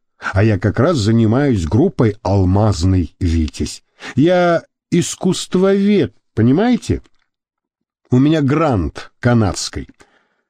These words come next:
А зачем врали, что у вас есть партитура? А вам она зачем? Что в ней такого? Что вообще в этой опере такого?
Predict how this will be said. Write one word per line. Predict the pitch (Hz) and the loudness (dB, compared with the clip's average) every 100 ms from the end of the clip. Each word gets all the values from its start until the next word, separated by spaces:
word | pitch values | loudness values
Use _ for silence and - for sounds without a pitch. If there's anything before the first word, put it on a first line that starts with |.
| _ _ _ _ _ | _ _ _ _ _
А | 87 90 | -4 -2
зачем | 90 135 - - 220 226 165 98 | 0 -2 -2 -4 0 0 0 0
врали, | 113 170 220 233 135 | 0 0 0 2 0
что | 104 - 135 | -2 0 2
у | 135 | 2
вас | 147 190 - 151 | 2 0 -4 -2
есть | 156 185 - - _ | -2 -2 -6 -18 _
партитура? | 170 160 - 185 - - 165 104 - - - _ _ _ _ _ _ _ _ _ _ _ _ | -2 -2 -4 -6 -6 0 2 2 -2 -10 -20 _ _ _ _ _ _ _ _ _ _ _ _
А | - 120 156 | 0 0 2
вам | 165 170 185 160 92 85 | 0 0 0 0 0 0
она | 78 71 71 | -2 -4 -4
зачем? | 67 110 127 - - 87 - - _ _ _ _ _ _ | -2 -2 -2 -6 -4 -4 -6 -16 _ _ _ _ _ _
Что | - - 196 | -10 -4 -2
в | 135 | 0
ней | 113 113 | 0 -2
такого? | 151 147 - 62 57 - _ - - | -4 -6 -8 -10 -12 -20 _ -20 -14
Что | - - 202 | -8 -2 0
вообще | 214 208 - 220 | 0 -2 -2 0
в | 143 | 0
этой | 147 143 143 - | 0 0 -2 0
опере | 196 226 - 143 120 | -2 0 0 0 0
такого? | 101 156 156 - 135 90 65 62 | -2 -4 -6 -2 0 0 -4 -10